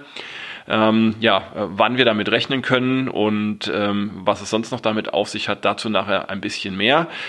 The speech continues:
Ähm, in diesem Zusammenhang auch noch eine,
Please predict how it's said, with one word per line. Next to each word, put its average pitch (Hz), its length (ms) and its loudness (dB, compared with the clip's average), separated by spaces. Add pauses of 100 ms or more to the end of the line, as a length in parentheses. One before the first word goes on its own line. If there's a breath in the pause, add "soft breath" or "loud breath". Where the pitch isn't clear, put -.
(220 loud breath)
Ähm, 113 640 4
in 107 140 -2
diesem 110 220 -2
Zusammenhang 104 480 0
auch 87 260 2
noch 107 440 0 (180)
eine, 98 680 0